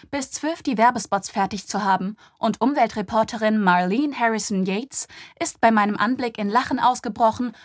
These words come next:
bevor sie im weitaus minderwertigeren Studio B verschwand. Zuerst sehe ich seinen Schuh, einen glänzenden schwarzen Oxford-Schuh. Dann folgt der Rest seines fast zwei Meter langen Körpers, dunkelgraue Hose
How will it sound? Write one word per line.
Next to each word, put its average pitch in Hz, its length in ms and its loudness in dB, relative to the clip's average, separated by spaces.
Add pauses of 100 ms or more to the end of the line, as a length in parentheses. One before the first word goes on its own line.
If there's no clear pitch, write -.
bevor 320 380 0
sie 240 140 -6
im 208 200 0
weitaus 214 460 0
minderwertigeren 208 840 0
Studio 269 600 -4
B 175 160 0
verschwand. - 640 -10 (1400)
Zuerst 269 680 -4
sehe 226 300 0
ich 220 220 -6
seinen 202 300 -2
Schuh, 190 360 -6 (800)
einen 208 300 0
glänzenden 214 640 0
schwarzen 220 640 -2
Oxford-Schuh. 190 800 -4 (720)
Dann 220 160 4
folgt - 320 -2
der 196 160 0
Rest 214 240 0
seines 196 340 -2
fast - 280 -2
zwei 262 300 0
Meter 233 300 -2
langen 208 300 0
Körpers, 214 640 -6 (340)
dunkelgraue 240 640 0
Hose 277 400 -2